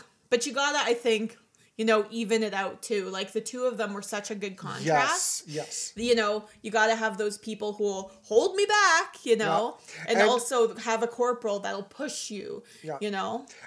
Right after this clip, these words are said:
Speaker 2: And as the movie progresses, he gets
Speaker 1: Mm-hmm.
Speaker 2: more, um, not accustomed, but
Speaker 1: More
Speaker 2: comfortable.
Speaker 1: numb almost, or
Speaker 2: Yes.
Speaker 1: realizing that what he has to do.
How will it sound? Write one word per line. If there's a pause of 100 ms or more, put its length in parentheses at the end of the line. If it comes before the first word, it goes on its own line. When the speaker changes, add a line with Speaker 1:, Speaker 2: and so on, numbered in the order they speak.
Speaker 2:
And
as
the
movie
progresses,
he
gets
Speaker 1:
Mm-hmm.
Speaker 2:
more, (500)
um,
not
accustomed, (100)
but (1500)
Speaker 1:
More
Speaker 2:
comfortable.
Speaker 1:
numb
almost,
or
Speaker 2:
Yes.
Speaker 1:
realizing
that
what
he
has
to
do.